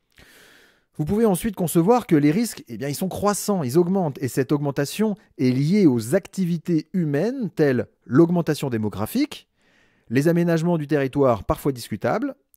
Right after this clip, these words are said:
et bien sûr, le réchauffement climatique. Enfin, vous êtes capable de vous représenter que ces risques sont systémiques,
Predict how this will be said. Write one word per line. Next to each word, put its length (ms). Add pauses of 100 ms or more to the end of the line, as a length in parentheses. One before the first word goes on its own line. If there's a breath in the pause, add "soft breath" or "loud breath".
(120)
et 80
bien 180
sûr, 360 (200)
le 140
réchauffement 460
climatique. 640 (1500 soft breath)
Enfin, 320
vous 160
êtes 180
capable 480
de 100
vous 200
représenter 540
que 160
ces 160
risques 420
sont 440
systémiques, 800